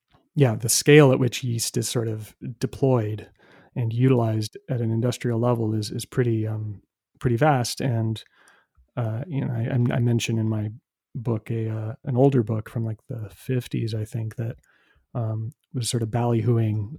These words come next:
uh, yeast as this new, um, resource for, you know,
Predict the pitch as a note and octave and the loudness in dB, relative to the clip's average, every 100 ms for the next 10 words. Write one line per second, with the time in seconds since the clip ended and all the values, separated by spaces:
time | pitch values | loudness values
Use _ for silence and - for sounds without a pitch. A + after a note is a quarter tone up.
0 | - B2 A2 A2 A2 C3 B2+ A#2 - A#2+ | -4 -2 -2 -4 -6 0 2 2 2 0
1 | G#2+ A2+ - B2 B2 B2 A#2 A2+ G#2+ - | 0 -2 0 2 6 6 8 6 4 -2
2 | _ _ _ _ _ _ C3+ A2+ G#2+ G#2+ | _ _ _ _ _ _ -4 -2 0 -2
3 | G#2+ G#2+ A2+ C4 A#3+ _ - - C#3 D3 | -4 -6 -8 -14 -20 _ -20 0 8 8
4 | - A#2+ G#2+ - - A#2 A2 G#2+ G#2+ G2+ | 8 0 -2 -6 -2 -2 0 -2 -6 -12
5 | _ _ _ C#3+ A2+ G#2+ A#2 | _ _ _ -2 0 0 -2